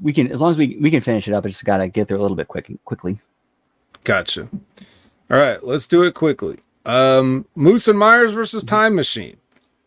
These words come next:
Speaker 2: Uh, Myers is, uh, <laughs> okay, this is great. Um, you wanna talk about Alex Shelley not really knowing what, um, <laughs> wh-, what the business is or how to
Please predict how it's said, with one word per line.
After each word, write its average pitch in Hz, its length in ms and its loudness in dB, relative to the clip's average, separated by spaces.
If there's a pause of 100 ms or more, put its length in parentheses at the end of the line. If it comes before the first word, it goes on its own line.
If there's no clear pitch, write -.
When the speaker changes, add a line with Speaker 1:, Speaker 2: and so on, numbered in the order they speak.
Speaker 2:
Uh, 117 460 0 (340)
Myers 156 500 2
is, 143 320 0
uh, 139 280 2 (280)
<laughs> - 280 -16
okay, 180 160 4
this 185 180 4
is 170 100 -4
great. 156 320 2 (560)
Um, 147 480 0 (560)
you 135 120 2
wanna 196 160 6
talk 185 280 4
about 165 420 4 (640)
Alex 175 340 2
Shelley 180 420 2
not 147 420 0
really 156 420 2
knowing 170 580 2
what, 143 340 -2
um, 117 560 0 (400)
<laughs> - 760 -12
wh-, 139 680 0
what 151 180 6
the 165 60 2
business 160 440 4
is 175 220 6
or 139 80 4
how 151 160 4
to 160 80 0